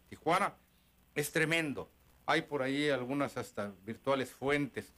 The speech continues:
Y hay un caso que estoy siguiendo de robo de agua de buen tamaño. Ya, ya, ya había yo seguido en alguna ocasión alguno, hasta a gritos y peleas ya, ya iba a acabar, ¿verdad? Así es la gente, así es el ladrón.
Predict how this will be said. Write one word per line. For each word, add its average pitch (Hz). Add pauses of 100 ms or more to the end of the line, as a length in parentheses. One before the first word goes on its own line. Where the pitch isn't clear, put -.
(260)
Y 143
hay 185 (120)
un 175
caso 170
que -
estoy 147
siguiendo 143 (760)
de 110
robo 131
de 131
agua 123 (220)
de 107
buen 98
tamaño. 151 (360)
Ya, 185
ya, 190
ya 190
había 185
yo 175
seguido 165
en 160
alguna 151
ocasión 147
alguno, 135
hasta 113 (260)
a 127
gritos 147
y 110 (240)
peleas 123
ya, 117 (420)
ya 117
iba 120
a -
acabar, 113
¿verdad? 101 (300)
Así 131
es 220
la 214
gente, 214
así 190
es 190
el 196
ladrón. 165